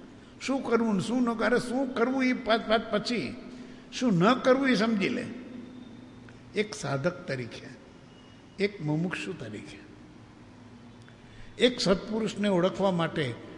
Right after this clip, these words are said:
માર્ગનો ક્રમ મેળવવા માટે, માર્ગની પ્રાપ્તિ માટે શું કરવું જોઈએ અને શું ન કરવું જોઈએ, આ એ વાક્યની અંદર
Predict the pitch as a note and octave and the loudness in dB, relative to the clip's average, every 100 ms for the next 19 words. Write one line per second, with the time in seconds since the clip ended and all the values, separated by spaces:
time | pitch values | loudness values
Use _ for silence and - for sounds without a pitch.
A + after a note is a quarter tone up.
0 | - C#3+ E3 F#3 F#3+ F#3+ F#3 F#3 F3+ D3 | -6 0 2 2 2 0 0 2 2 2
1 | C#3 E3 F3+ E3+ D#3 D3 D3 A#2+ - - | 2 2 2 0 -2 -2 -6 -8 -14 -18
2 | - - C#3 D3+ D#3+ D#3+ F3 E3 D#3 B2 | -20 -8 -2 0 0 0 -2 -2 -2 -4
3 | - - D#3+ C3+ C3+ C#3 A2+ - - - | -4 -2 -2 -2 -6 -8 -10 -16 -20 -20
4 | - - - - - - - - - - | -20 -20 -20 -20 -20 -14 -6 -4 -2 -2
5 | A#2 B2+ F#3+ A#2 F#2+ - - - F#3+ F#3 | -2 0 -2 -4 -8 -10 -12 -6 -4 -4
6 | - F3 A#2+ D3+ - A2 G#2 G#2 - - | -2 -2 0 -2 -4 -6 -8 -10 -14 -16
7 | - - - - - - - - - - | -18 -20 -20 -20 -20 -20 -20 -20 -20 -20
8 | - - - - - - - - C#3+ E3+ | -20 -20 -20 -20 -20 -20 -14 -8 -2 2
9 | G3 D#3+ D3 - E3 D#3 D3 C#3 | 2 2 -2 -2 0 2 2 0